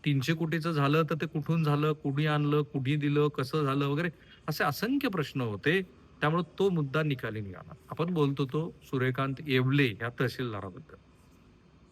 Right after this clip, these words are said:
तहसीलदार, जिल्हाधिकारी, प्रांत अधिकारी, तलाठी, मंडळ अधिकारी हे तुमच्या आणि माझ्या आयुष्यात कधी ना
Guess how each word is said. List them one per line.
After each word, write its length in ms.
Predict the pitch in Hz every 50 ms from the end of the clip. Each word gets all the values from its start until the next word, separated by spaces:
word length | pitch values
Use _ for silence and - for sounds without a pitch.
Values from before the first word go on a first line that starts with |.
| -
तहसीलदार, 800 | - 165 160 - 196 190 190 180 175 170 165 165 165 175 180 147 127
जिल्हाधिकारी, 720 | 127 135 127 135 147 147 143 147 147 - 135 131 135 139
प्रांत 380 | 135 - - 123 123 127 127 131
अधिकारी, 480 | 123 120 120 117 - 127 117 120 120
तलाठी, 640 | 117 117 - 123 117 120 120 120 117 - 120 120 120
मंडळ 380 | 117 110 107 110 117 123 127 123
अधिकारी 480 | 120 113 113 113 - - 113 113 117 - - - - - - - - - - - - - - -
हे 220 | - 151 180 190 185 - - - - -
तुमच्या 340 | 151 147 139 131 - 175 175
आणि 100 | 170 180
माझ्या 340 | 175 160 131 123 123 143
आयुष्यात 300 | 147 143 139 - - - 147 -
कधी 200 | - 139 127 151
ना 100 | 180 190